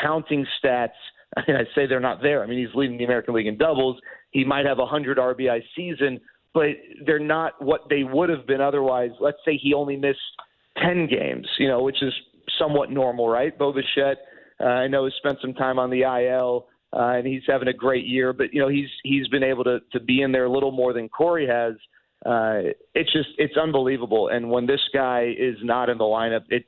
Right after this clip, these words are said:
totally takes away from their dynamic. And it's been so fun to watch. I, he, he could go on and continue to be really productive, uh, the rest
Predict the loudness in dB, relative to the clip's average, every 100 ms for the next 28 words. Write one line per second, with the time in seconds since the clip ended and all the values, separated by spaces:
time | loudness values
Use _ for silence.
0 | -2 0 0 0 -2 -2 0 0 0 0
1 | -4 -2 0 0 -2 -2 -2 -4 -2 0
2 | 0 -4 -12 -20 _ _ -2 -2 0 0
3 | 0 0 0 0 0 0 2 2 0 0
4 | -2 -2 -6 -20 -20 -6 -4 0 0 2
5 | -2 0 2 2 -2 -6 -6 -6 -6 -4
6 | -2 -2 -2 0 -2 0 0 2 0 -2
7 | 0 0 0 0 -2 -2 -8 _ _ _
8 | 0 0 0 0 0 0 0